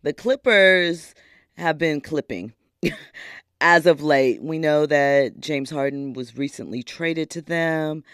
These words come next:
They have had, I believe, five losses in a row since he's arrived. Six. Um, yeah, so, um, by all accounts, thus far, hasn't been too successful.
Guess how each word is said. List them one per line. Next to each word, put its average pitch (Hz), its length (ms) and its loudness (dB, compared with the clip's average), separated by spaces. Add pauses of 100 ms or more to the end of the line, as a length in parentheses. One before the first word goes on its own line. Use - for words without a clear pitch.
(300)
They 139 120 -2
have 135 120 0
had, 135 180 -4
I 135 60 -2
believe, 135 280 -8
five 120 400 -6
losses 165 480 -10
in 180 140 -8
a 180 40 -8
row 180 440 -6 (400)
since 185 460 -8
he's 185 200 -8
arrived. 185 540 -6 (960)
Six. - 720 -2 (560)
Um, 151 640 -4 (300)
yeah, 392 600 0
so, 233 560 -4
um, 214 400 -2 (400)
by 220 300 0
all 233 280 2
accounts, 170 840 0
thus 135 480 -2
far, 139 640 2 (520)
hasn't 214 340 -2
been 180 140 0
too 156 160 -6
successful. - 880 -8